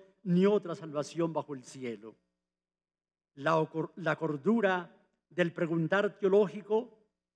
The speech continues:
afirma que la historia de la salvación a la que se refiere el concilio es coextensiva con la historia universal, jamás ajena a la acción divina incontenible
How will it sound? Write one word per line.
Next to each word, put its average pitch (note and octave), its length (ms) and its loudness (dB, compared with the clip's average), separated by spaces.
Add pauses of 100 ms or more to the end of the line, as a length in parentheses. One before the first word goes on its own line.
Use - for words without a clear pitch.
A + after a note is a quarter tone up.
(120)
afirma A#3 500 0
que G#3+ 100 -4
la G3 80 4
historia A3 520 2
de G#3 80 2
la G3+ 100 4
salvación G3 880 0
a F#3 60 -2
la F3+ 100 -2
que F3 100 -8
se E3+ 140 -4
refiere G3 320 0
el F3+ 80 -8
concilio F#3 760 -2 (400)
es A#3 240 2
coextensiva A3 1120 2
con D#3+ 160 2
la D#3 60 2
historia F3+ 440 0
universal, D3 800 -4 (460)
jamás F3+ 640 0 (260)
ajena A3 640 0
a D#3 40 0
la D#3 80 0
acción F#3+ 400 2
divina F#3+ 300 -2
incontenible F3+ 1000 -2